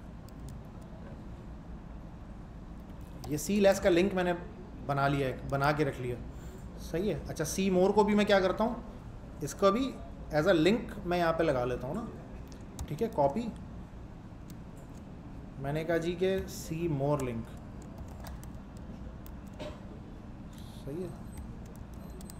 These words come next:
ये see more का link आ गया। अच्छा, एक को see less भी तो करना पड़ेगा ना। सही है, एक को मैंने यहाँ पे see less कर दिया। तो अब क्या होगा जी कि जब मैं full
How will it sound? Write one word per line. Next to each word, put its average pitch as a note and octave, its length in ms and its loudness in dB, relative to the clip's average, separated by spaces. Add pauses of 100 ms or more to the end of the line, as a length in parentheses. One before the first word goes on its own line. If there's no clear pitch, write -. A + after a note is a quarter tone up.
(140)
ये D#3 100 0
see F3 180 -2
more D#3 220 4
का E3+ 100 4
link D#3 200 2
आ C#3 80 4
गया। B2+ 180 -2 (1200)
अच्छा, C#3+ 160 -6
एक C#3+ 260 -2
को D#3+ 100 -2
see D3+ 200 -2
less C#3+ 260 -2
भी D3+ 60 -2
तो D3 100 -2
करना A#2+ 240 -6
पड़ेगा B2+ 260 -6
ना। C#3+ 140 -6 (840)
सही G3+ 260 -4
है, D#3+ 60 4
एक D3+ 140 0
को E3+ 80 0
मैंने E3 180 2
यहाँ D#3+ 120 2
पे D#3+ 100 2
see D#3+ 180 -2
less C#3 200 0
कर C#3+ 120 -4
दिया। B2 200 -4 (4000)
तो G3 80 0
अब G#3+ 260 0
क्या B3+ 140 6
होगा E3 300 8
जी E3+ 180 4
कि A3 100 0
जब G#3 160 4
मैं A3+ 120 4
full C4 300 6